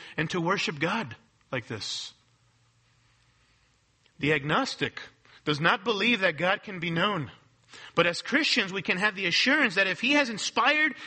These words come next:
his word, he wants you to know him. He wants you to know him. The next time you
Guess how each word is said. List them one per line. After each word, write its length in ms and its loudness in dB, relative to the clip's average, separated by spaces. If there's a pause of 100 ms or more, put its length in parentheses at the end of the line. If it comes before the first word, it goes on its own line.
his 160 0
word, 340 4 (140)
he 400 2 (140)
wants 500 2
you 260 4
to 180 -2
know 300 4
him. 380 0 (1000)
He 120 -4
wants 400 2
you 100 4
to 140 0
know 300 2
him. 380 -2 (2500)
The 100 0
next 280 -2
time 220 0
you 180 -4